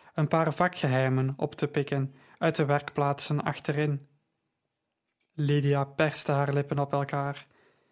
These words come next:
Ze nam de tijd om haar lichtgroene tunica glad te strijken, de gouden spelden die haar mantel om haar schouders hielden, recht te trekken en iedere plooi tot in de perfectie te schikken.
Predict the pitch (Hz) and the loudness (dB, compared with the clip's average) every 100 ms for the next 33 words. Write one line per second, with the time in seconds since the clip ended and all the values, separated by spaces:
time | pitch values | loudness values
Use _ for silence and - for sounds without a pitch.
0 | _ _ _ _ - 147 143 160 185 156 | _ _ _ _ 2 4 6 4 2 0
1 | - 143 143 - - _ _ 180 151 156 | 2 2 2 -2 -14 _ _ 0 4 4
2 | 151 175 - - 151 151 151 160 156 156 | 4 0 -2 -2 0 0 0 0 0 0
3 | 139 - 143 135 143 - 143 143 139 139 | -2 0 -2 -2 -8 -6 -4 -4 -4 -6
4 | 135 - _ _ _ _ - 160 143 147 | -6 -12 _ _ _ _ -2 0 4 4
5 | 160 165 143 - 151 151 156 151 143 139 | 4 2 2 0 2 2 2 2 0 -4
6 | - - _ - 160 151 151 139 147 175 | -12 -20 _ -4 2 4 4 4 2 2
7 | 190 175 151 143 143 - 151 156 147 - | 2 2 2 2 0 -2 0 0 -2 -2
8 | 147 143 143 139 139 - _ _ - 170 | 0 0 0 -2 -4 -8 _ _ -6 -4
9 | 170 - 156 143 139 143 139 135 - _ | -2 -2 -2 0 -2 0 -2 -4 -10 _
10 | _ - 156 160 180 185 170 160 147 143 | _ 0 0 2 2 2 0 0 0 2
11 | 143 139 139 _ - 165 156 156 151 147 | 2 0 -6 _ -6 -2 2 2 2 -2
12 | 143 - 143 - - 147 151 139 - 139 | -6 -4 -4 -4 -4 -2 -2 -4 -4 -6
13 | 139 135 135 | -4 -4 -6